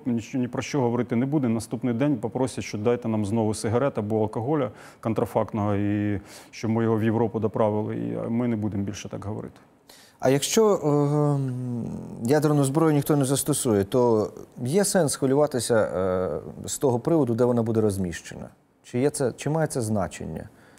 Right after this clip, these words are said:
Speaker 2: де вона буде розміщена?
Speaker 1: Ніякого значення нема. Це загроза, це підвищення ставок. Давайте,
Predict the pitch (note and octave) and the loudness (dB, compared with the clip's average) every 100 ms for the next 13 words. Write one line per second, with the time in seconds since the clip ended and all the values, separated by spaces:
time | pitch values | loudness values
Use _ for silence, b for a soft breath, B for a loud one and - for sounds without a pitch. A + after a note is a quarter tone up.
0 | - A2 A2 G2+ G2 G2+ F#2+ F#2 A2+ D3 | -4 0 2 2 0 0 0 -2 0 2
1 | E3+ - A#2 A2+ G#2 - G#2 G#2 G2+ F#2+ | 2 2 2 2 0 -2 -2 -2 -2 -4
2 | G2 - F#3 G3 C#3 D3 D#3 F#3+ D#3 C#3+ | -6 -8 -2 0 0 0 0 0 0 -2
3 | - G3+ F#3 F3+ F#3 - D#3 D3+ - G#2+ | -4 -4 0 2 2 0 -2 -2 -4 -4
4 | A2 - D#3 C3 B2 A#2 | -6 -12 -12 -6 -4 -4